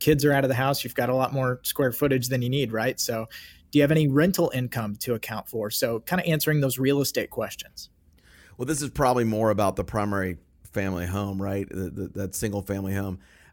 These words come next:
Speaker 2: Uh, we always encourage folks, the happiest people that we just tell people, the happiest people we work with are folks that have their house paid off, where they don't have a mortgage they're paying.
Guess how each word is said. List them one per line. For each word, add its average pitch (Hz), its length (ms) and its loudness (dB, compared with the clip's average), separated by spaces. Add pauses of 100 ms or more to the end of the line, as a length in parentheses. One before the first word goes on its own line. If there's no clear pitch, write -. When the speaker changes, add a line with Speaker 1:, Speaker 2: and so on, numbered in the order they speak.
(120)
Speaker 2:
Uh, 104 140 0
we 135 280 4
always 123 340 4
encourage 107 520 -2
folks, 101 400 -2
the 104 120 -2
happiest 113 420 -2
people 110 300 -4
that - 140 -8
we 107 120 -4
just 104 200 -8
tell 107 140 0
people, 98 260 -4
the 98 80 -6
happiest 107 440 -4
people 98 220 -4
we 101 160 -2
work 101 340 -2
with 95 260 -4
are 98 100 -6
folks 98 260 -8
that 98 140 -10
have 92 120 -8
their 92 120 -8
house 127 280 -12
paid 107 220 -10
off, - 220 -16 (480)
where 101 100 -2
they 107 80 2
don't 113 300 -2
have 101 180 -2
a 98 100 -4
mortgage 98 440 -6
they're 92 120 -6
paying. 95 360 -8